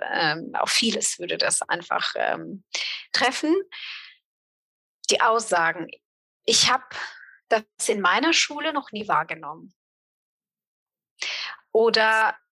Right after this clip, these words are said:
„Ich habe das noch nie wahrgenommen, aber es findet eigentlich die ganze Zeit statt.“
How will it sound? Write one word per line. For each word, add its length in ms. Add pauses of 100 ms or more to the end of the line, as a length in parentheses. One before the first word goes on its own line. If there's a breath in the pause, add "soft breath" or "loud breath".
(460)
„Ich 180
habe 140
das 160
noch 140
nie 140
wahrgenommen, 560
aber 140
es 100
findet 240
eigentlich 360
die 100
ganze 320
Zeit 240
statt.“ 480